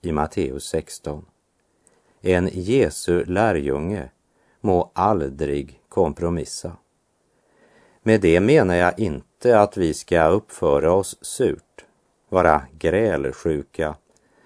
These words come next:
eller inte tala med vissa människor eller inte umgås med dem.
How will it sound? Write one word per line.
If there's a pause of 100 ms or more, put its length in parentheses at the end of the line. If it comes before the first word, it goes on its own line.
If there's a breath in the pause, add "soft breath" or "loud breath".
(100)
eller
inte
tala
med
vissa
människor (640)
eller
inte
umgås
med
dem.